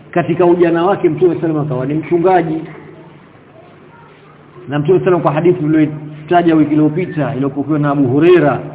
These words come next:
akasema, "Ma ba'atha Allahu nabiyyan illa ra'al ghanam."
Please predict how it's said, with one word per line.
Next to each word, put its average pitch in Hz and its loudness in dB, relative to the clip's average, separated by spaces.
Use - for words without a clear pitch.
akasema, 160 4
"Ma 170 4
ba'atha 160 0
Allahu 156 2
nabiyyan 180 0
illa 170 2
ra'al 156 2
ghanam." 131 -2